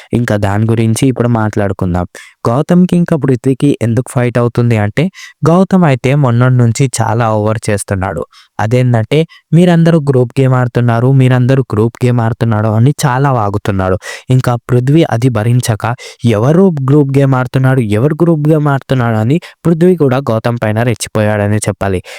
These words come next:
ఇంకా దాంతో గౌతమ్ కూడా ఖాముష్ అయిపోయాడు. కానీ అయినా కూడా గౌతమ్ కావాలని మళ్ళీ మళ్ళీ "మీరు గ్రూప్ గేమ్ ఆడుతున్నారని" పోర్ట్రే చేస్తున్నాడు. ఇంకా అందులోనే భాగంగా పక్కనే ఉన్న విష్ణుప్రియ కూడా గౌతమ్ పైన రెచ్చిపోయిందనే చెప్పాలి. ఇంకా విష్ణుప్రియ రెచ్చిపోవడానికి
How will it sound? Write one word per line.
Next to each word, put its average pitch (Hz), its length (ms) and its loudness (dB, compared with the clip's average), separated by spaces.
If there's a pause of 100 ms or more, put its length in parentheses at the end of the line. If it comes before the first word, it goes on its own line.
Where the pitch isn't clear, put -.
(120)
ఇంకా 117 220 0
దాంతో 113 460 -2
గౌతమ్ 120 400 -2
కూడా 117 280 -2
ఖాముష్ 113 380 -2
అయిపోయాడు. 95 480 -2 (320)
కానీ 165 240 2
అయినా 135 300 -2
కూడా 139 240 0 (280)
గౌతమ్ 170 380 0
కావాలని 131 580 0
మళ్ళీ 139 300 0
మళ్ళీ 123 320 0 (380)
"మీరు 175 220 2
గ్రూప్ 156 300 0
గేమ్ 156 200 0
ఆడుతున్నారని" 127 680 -2
పోర్ట్రే 107 420 -2
చేస్తున్నాడు. 98 640 -2 (360)
ఇంకా 135 300 0
అందులోనే 123 380 0
భాగంగా 117 480 0 (240)
పక్కనే 143 360 -2
ఉన్న 135 180 2
విష్ణుప్రియ 110 600 0
కూడా 110 260 -2 (200)
గౌతమ్ 123 360 -2
పైన 123 220 0
రెచ్చిపోయిందనే 107 680 0
చెప్పాలి. 95 480 -4 (320)
ఇంకా 127 220 0
విష్ణుప్రియ 131 580 -2
రెచ్చిపోవడానికి 127 720 -2